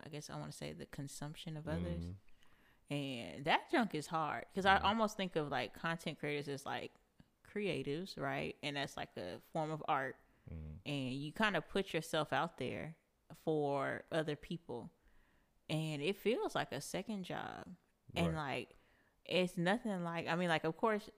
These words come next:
Speaker 1: everybody's content is not for everybody. But it's nothing like when you, like, put your heart and soul into something and it's, like, it's not received well or something
Speaker 2: Right.
Speaker 1: like that. It's just,
Speaker 2: <laughs>
Speaker 1: "Well, I'm just doing this for me." But it's,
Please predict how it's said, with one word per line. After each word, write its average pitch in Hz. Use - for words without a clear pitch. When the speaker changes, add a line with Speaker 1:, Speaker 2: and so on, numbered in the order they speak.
Speaker 1:
everybody's 156
content 147
is 147
not 127
for -
everybody. 127
But 156
it's 170
nothing 190
like 139
when 143
you, 143
like, 120
put -
your 151
heart 160
and 156
soul 151
into 147
something 156
and 120
it's, 143
like, -
it's -
not 147
received 165
well 165
or 160
something 185
Speaker 2:
Right. 185
Speaker 1:
like 160
that. 160
It's 151
just, -
Speaker 2:
<laughs> -
Speaker 1:
"Well, 254
I'm 233
just 170
doing 147
this 135
for -
me." 139
But 139
it's, 131